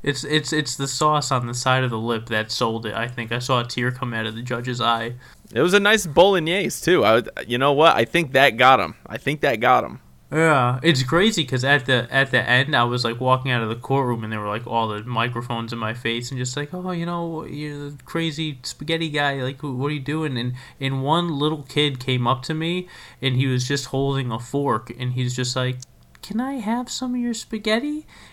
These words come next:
Speaker 1: And I was just <laughs> like, "Absolutely not. Go get your own spaghetti, you little shit." And that was, like, one of the defining moments of my life, I think.
Speaker 2: I mean, that was a bigger moment than, you know, when LeBron James went to the Heat.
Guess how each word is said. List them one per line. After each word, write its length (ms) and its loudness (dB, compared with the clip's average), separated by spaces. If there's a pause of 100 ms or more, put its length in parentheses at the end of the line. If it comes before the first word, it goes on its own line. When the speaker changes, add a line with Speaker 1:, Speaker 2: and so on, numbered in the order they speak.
(100)
Speaker 1:
And 120 0
I 40 -2
was 160 -4
just 240 -4
<laughs> 140 -8
like, 200 -6 (460)
"Absolutely 840 -2
not. 420 0 (360)
Go 180 6
get 180 4
your 180 0
own 200 2
spaghetti, 520 -4
you 120 -4
little 220 -2
shit." 360 0
And 160 -2
that 120 2
was, 380 -4
like, 280 -2
one 140 -2
of 80 -4
the 60 -4
defining 540 0
moments 380 -2
of 80 -2
my 120 0
life, 460 -2
I 100 -2
think. 380 -8 (440)
Speaker 2:
I 100 8
mean, 160 4
that 140 10
was 140 6
a 60 2
bigger 280 6
moment 420 2
than, 380 -2 (160)
you 160 0
know, 200 0
when 380 -4
LeBron 500 0
James 380 -4
went 160 -6
to 80 -8
the 100 -4
Heat. 300 -6